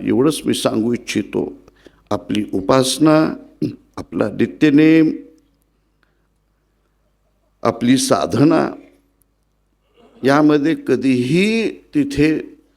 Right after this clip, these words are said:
तुम्ही काटछाट करू नका. आपली जी नि-, नित्यनेमाची उपासना आहे ती मात्र आपण नित्य जोपासा आणि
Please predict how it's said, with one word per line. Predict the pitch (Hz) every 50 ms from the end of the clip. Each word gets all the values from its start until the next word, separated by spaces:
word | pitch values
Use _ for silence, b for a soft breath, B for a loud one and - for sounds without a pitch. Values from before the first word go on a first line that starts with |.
| _ _ _ _ _ _ _ -
तुम्ही | 135 123 143 139
काटछाट | 139 135 120 104 - - - 143 135 139
करू | 135 - - 104 113 101 127 147
नका. | 147 143 120 - - 113 110 -
आपली | - 110 - - - 175 196 202 185
जी | 143 131 139 156 147
नि-, | 139 151 147 - - -
नित्यनेमाची | 135 135 139 - - 139 123 127 123 120 120 117 - - 113 123
उपासना | 110 - - - - 120 117 - - - 107 104
आहे | 98 98 - 92 - - - _ _ _ _ _ _ _ _ _ _ _ _ _ _ _ -
ती | 131 135
मात्र | 131 131 117 113 - - 120
आपण | 123 - 95 - - 123 113 110 107 110
नित्य | 156 175 - - - 151
जोपासा | 123 107 117 110 - - 107 104 - - - 87 - - - _ _ _ _ _ _ _ _ _ _ -
आणि | - 107 113